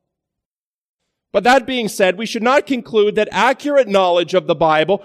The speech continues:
or striving after precise theology is not important for the church, or that the Apostle Paul did not value knowledge.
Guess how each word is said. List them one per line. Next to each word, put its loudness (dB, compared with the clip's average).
or 2
striving 0
after 0
precise -2
theology 0
is 0
not 4
important 0
for 2
the -2
church, 2
or 2
that 2
the -2
Apostle 0
Paul 2
did 0
not 0
value 2
knowledge. 0